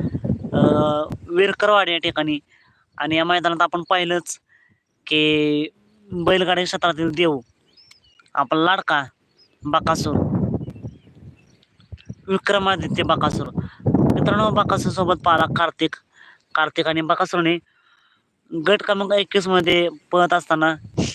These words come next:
सुट्टा निकाल घेऊन सेमीसाठी पात्र झाले. त्यानंतर सेमी क्रमांक एक मध्ये कार्तिक आणि बकासूर वर्सेस कंदूर राजा आणि पाखरे अशी लढत झाली. या लढतीचा निकाल, अ,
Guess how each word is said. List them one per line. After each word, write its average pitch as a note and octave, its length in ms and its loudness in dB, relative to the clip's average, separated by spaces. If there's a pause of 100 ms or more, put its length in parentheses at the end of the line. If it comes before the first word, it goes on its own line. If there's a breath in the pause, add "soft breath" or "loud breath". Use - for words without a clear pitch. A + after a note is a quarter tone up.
(240 loud breath)
सुट्टा F3+ 300 0
निकाल F3 260 -2
घेऊन F3 220 2
सेमीसाठी E3 460 -2
पात्र D#3+ 260 0
झाले. C#3+ 280 0 (680 loud breath)
त्यानंतर F3+ 680 2 (500 loud breath)
सेमी F3+ 420 0
क्रमांक F3+ 300 2
एक F#3+ 280 2
मध्ये D3+ 280 0 (760)
कार्तिक F3+ 360 0
आणि F3 200 -2
बकासूर E3+ 440 0
वर्सेस F3+ 580 2 (580 soft breath)
कंदूर F3 320 2
राजा F3 340 2
आणि E3 340 0
पाखरे E3+ 400 0
अशी D#3+ 200 -2
लढत E3+ 320 0
झाली. D#3 300 -2 (520 soft breath)
या D#3 80 2
लढतीचा E3+ 500 2
निकाल, E3 300 2 (800)
अ, C#3+ 80 -2